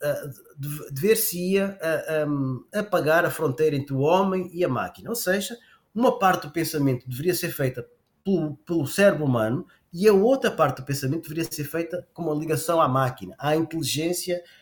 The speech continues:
artificial. Ora bom, isto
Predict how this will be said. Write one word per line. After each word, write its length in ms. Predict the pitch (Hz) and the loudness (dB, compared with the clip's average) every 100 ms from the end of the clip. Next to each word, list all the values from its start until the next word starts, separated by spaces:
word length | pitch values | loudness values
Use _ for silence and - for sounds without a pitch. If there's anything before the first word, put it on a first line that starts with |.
| _ | _
artificial. 800 | 156 - 175 - 165 127 98 - _ _ _ - | -4 -4 -6 -4 2 2 0 -8 _ _ _ 0
Ora 140 | 240 | 2
bom, 320 | 196 139 - _ _ _ | 2 0 -2 _ _ _
isto 380 | 202 233 - | -2 0 -2